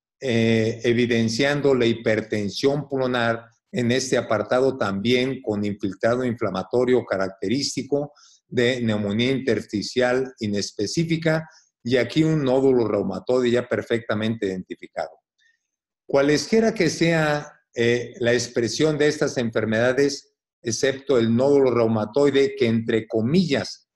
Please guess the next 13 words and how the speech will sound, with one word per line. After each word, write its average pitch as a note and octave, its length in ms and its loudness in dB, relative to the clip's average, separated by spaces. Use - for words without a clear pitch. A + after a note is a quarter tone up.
pudiera C3 440 2
para A2+ 180 0
muchos C3+ 320 0
de A#2 80 0
nosotros C3+ 400 -2
ser C#3 260 -2
casi D#3+ 320 0
exclusivo C3+ 600 -2
en A#2+ 140 -2
pulmón A2+ 320 -4
de A#2+ 80 0
artritis A2+ 260 -2
reumatoide, C3 560 -2